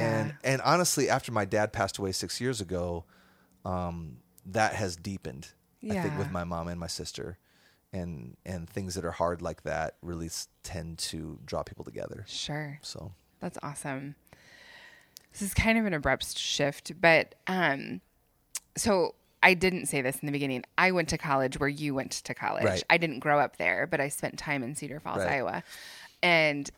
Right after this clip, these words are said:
Speaker 2: especially going back, I still have roommates that live there, and we go back to visit. And it is, it, it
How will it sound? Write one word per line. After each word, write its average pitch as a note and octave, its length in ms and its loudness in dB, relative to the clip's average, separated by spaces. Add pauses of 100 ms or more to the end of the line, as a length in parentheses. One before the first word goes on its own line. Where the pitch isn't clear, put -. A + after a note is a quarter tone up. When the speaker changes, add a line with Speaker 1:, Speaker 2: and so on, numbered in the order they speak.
Speaker 2:
especially F#3+ 500 4
going D#3 520 0
back, D3+ 380 4
I D3 140 -2
still D3+ 220 0
have C#3 360 -2 (100)
roommates D#3 520 0
that C#3 160 -2
live C3 220 -2
there, C3 380 0
and A2+ 300 -6
we D3 80 -2
go C#3 140 0
back C3 200 2
to D3 120 -6
visit. C3+ 480 -2 (600)
And C#3+ 580 2 (600)
it G3+ 140 6
is, G3+ 360 -2 (380)
it, G#3 180 4 (160)
it G#3 240 6